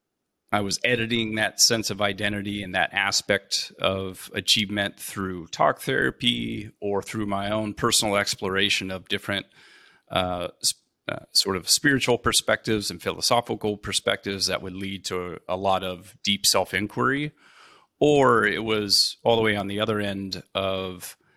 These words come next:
of, you know, thoughtful, guided participation with the use of psychedelics to sort of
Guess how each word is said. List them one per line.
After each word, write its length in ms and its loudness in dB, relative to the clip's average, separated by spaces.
of, 580 -2
you 140 -8
know, 80 -8
thoughtful, 1200 -4
guided 520 -2
participation 1120 -2
with 320 -10
the 80 -6
use 360 0
of 280 -4
psychedelics 1000 2
to 240 0
sort 240 2
of 160 -6